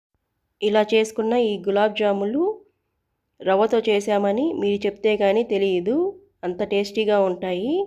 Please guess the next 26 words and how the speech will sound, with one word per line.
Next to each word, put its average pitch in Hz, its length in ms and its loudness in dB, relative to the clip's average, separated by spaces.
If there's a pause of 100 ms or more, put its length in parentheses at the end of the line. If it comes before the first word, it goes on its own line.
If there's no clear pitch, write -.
(360)
రెగ్యులర్గా 202 400 0
చేసుకునే 202 400 -2
గులాబ్ 190 320 0
జాములకు 185 420 0
ఏమాత్రం 196 460 0
తీసిపోదు. 190 580 -6 (320)
ఇప్పుడు 196 240 -8
ఒకటి 185 200 0
కానీ 208 180 0
చెక్ 208 240 -6
చేసాము 202 460 -2
అంటే 180 280 -4 (640)
లోపల 220 340 2
కోవాతో 202 600 2 (300)
రవ్వతో 196 380 -2
చేశామని 196 640 -2
ఎక్కడా 185 360 -2
తెలియకుండా 196 760 -2 (220)
అంత 180 200 -6
జ్యూసీగా 190 580 -2
ఉంది. 175 320 -2 (280)
మీరు 202 220 -2
కూడా 202 320 0
ఒకసారి 185 380 -6
ట్రై 180 220 -2
చేయండి. 185 460 -4